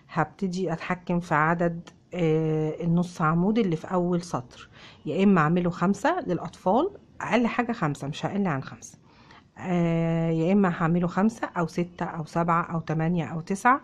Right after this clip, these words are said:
على حسب ما أنا حجم الرجل وحجم الخيط. يعني ممكن بالخيط الرفيع أعمل تسعة أو عشرة أو اتناشر نص عمود في الأول، وبعدين أطلع عليهم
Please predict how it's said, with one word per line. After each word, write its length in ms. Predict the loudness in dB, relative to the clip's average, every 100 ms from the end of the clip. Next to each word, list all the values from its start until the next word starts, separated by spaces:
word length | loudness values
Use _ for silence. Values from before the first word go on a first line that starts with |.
| -8 -20 -12 -2
على 160 | 0
حسب 420 | 0 -2 -2 -2 0
ما 120 | 2
أنا 320 | 0 -2 -8 -12
حجم 400 | -4 -2 0 0
الرجل 440 | 2 0 0 -2
وحجم 400 | -2 -2 -2 0
الخيط. 320 | -2 -4 -8 -8 -20 -20 -10 -4
يعني 220 | -2 2
ممكن 380 | 2 2 -2 -4
بالخيط 400 | -8 -6 -4 -2
الرفيع 560 | -4 0 0 2 0 -2 -18 -14 -2
أعمل 300 | 2 2 0
تسعة 440 | -2 -4 -2 -2 -2
أو 260 | -2 0
عشرة 500 | 0 -2 -2 0 0 0 0
أو 420 | 0 0 -2 -4 -6 -18 -18 -6
اتناشر 520 | -6 2 4 4 2 4
نص 280 | 2 2
عمود 360 | 0 2 2 0
في 120 | -2
الأول، 420 | 0 2 2 2
وبعدين 320 | 2 0 0 0
أطلع 280 | 0 0 -2
عليهم 520 | 0 0 2 2 0